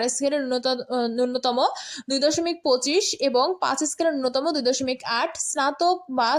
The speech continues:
স্নাতক সম্মান বা সমমানের ডিগ্রি। এছাড়া শিক্ষা জীবনে কোনো স্তরে তৃতীয় বিভাগ বা সমমানের জিপিএ অথবা তৃতীয় শ্রেণী অথবা সমমানের সিজিপিএ কিন্তু গ্রহণযোগ্য হবে না।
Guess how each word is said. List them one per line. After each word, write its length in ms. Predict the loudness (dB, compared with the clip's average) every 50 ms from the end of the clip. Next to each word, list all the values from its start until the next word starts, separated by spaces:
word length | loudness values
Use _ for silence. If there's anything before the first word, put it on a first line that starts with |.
| 0 0
স্নাতক 340 | -2 -2 -2 0 -2 -4 -4
সম্মান 380 | -2 -4 -2 -2 0 -2 -2 2 2
বা 60 | 2 2 2
সমমানের 400 | 0 -2 0 0 -2 -2 -2 -4 -4 -4
ডিগ্রি। 280 | -4 -4 -4 -2 -2 -2 -2 -4 -10 -16 -16 -14 -4 -2 -2
এছাড়া 260 | 2 2 2 4 4 2 2 2
শিক্ষা 240 | 0 0 2 2 2 2
জীবনে 240 | 2 2 2 2 2
কোনো 200 | 2 2 2 2 2 0
স্তরে 240 | 0 0 2 2 2 2
তৃতীয় 240 | 0 -2 0 0 0
বিভাগ 280 | 0 2 2 4 2 4 4
বা 80 | 2 2 2 2
সমমানের 440 | 2 2 2 2 2 2 2 0 0 0 -4 -6 -8 _ _ -10 -6
জিপিএ 420 | -4 -4 -2 0 0 2 4 4 4 4 2 0
অথবা 240 | 0 0 0 0 0
তৃতীয় 280 | 0 -2 -4 -2 -2 -2
শ্রেণী 200 | 0 0 0 2 2 2
অথবা 180 | 4 4 4 4
সমমানের 500 | 4 2 0 2 2 0 2 2 2 2 2
সিজিপিএ 380 | 0 0 0 -2 -2 -2 -2 -2
কিন্তু 200 | 0 0 0 2 2
গ্রহণযোগ্য 400 | 2 2 0 0 0 -2 0 0
হবে 300 | -2 0 0 -2 0 0
না। 140 | 0 0 0